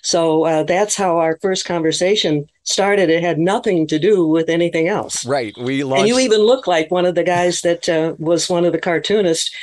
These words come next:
Speaker 1: And he, t-, uh, his name was Fred Wagner, and he took over the old, uh, classic,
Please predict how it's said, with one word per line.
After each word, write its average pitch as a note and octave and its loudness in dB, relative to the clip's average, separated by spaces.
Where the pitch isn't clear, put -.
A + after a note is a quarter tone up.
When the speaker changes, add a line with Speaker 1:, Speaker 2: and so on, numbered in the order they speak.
Speaker 1:
And F3 0
he, A3 0
t-, - -6
uh, E3 0
his F3+ -2
name G3 0
was F3 0
Fred F#3+ 0
Wagner, E3+ 0
and D#3 -2
he A#3 -2
took A3 -2
over F#3+ 0
the D#3 2
old, F3+ 2
uh, D#3 0
classic, F3 -2